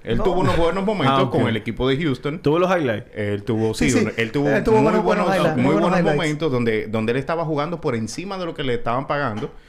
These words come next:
Speaker 2: en esos momentos porque él estaba bajo su contrato de novato.
Speaker 3: Y la
Speaker 2: Y conocemos,
Speaker 3: exten-, y, y la extensión que le dan después de
Speaker 2: conocemos
Speaker 3: novato,
Speaker 2: esa
Speaker 3: exacto.
Speaker 2: historia, que el jugador llega, eh, sobrepasa el valor que tiene su contrato de novato,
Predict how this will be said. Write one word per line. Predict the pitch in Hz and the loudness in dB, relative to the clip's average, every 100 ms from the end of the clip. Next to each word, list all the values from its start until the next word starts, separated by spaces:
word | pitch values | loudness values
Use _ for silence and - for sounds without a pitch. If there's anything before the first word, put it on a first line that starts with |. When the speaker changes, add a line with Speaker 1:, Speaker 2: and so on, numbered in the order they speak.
| - - | -18 -10
Speaker 2:
en | 101 | -8
esos | 101 120 | -4 -2
momentos | 139 156 147 | -2 -2 -4
porque | 190 151 | -4 -2
él | 113 | -4
estaba | 107 101 101 | -2 -2 0
bajo | 104 107 | 0 -2
su | 95 101 | -6 -8
contrato | 95 90 92 92 | -8 -8 -6 -4
de | 107 | -2
novato. | 139 214 196 185 185 160 139 135 | 0 2 2 0 0 0 0 0
Speaker 3:
Y | - | 0
la | 196 | 2
Speaker 2:
Y | |
conocemos, | 226 - 226 233 | 2 0 0 0
Speaker 3:
exten-, | 240 | 0
y, | |
y | 226 | 0
la | |
extensión | 208 214 226 | 2 0 0
que | 233 | 2
le | 226 | 2
dan | 214 | 2
después | 208 180 | 2 2
de | 202 | 2
Speaker 2:
conocemos | 190 165 | 2 2
Speaker 3:
novato, | 214 220 | 4 2
Speaker 2:
esa | 202 185 | 2 0
Speaker 3:
exacto. | |
Speaker 2:
historia, | 147 135 113 98 98 | 0 0 2 0 -2
que | - | -2
el | 107 | 0
jugador | 127 131 185 165 | 2 2 0 -2
llega, | 190 196 185 180 180 170 117 | 0 0 0 0 -2 -2 -2
eh, | 113 110 | 0 0
sobrepasa | - 110 113 104 143 151 | -2 -2 -2 -2 -2 -2
el | 135 | 0
valor | 131 139 135 | 0 0 0
que | 120 | -2
tiene | 107 127 127 | -2 -2 0
su | 135 | -2
contrato | 120 113 113 117 | -2 -2 -2 0
de | 117 | 0
novato, | 135 196 180 - | 0 0 -2 -4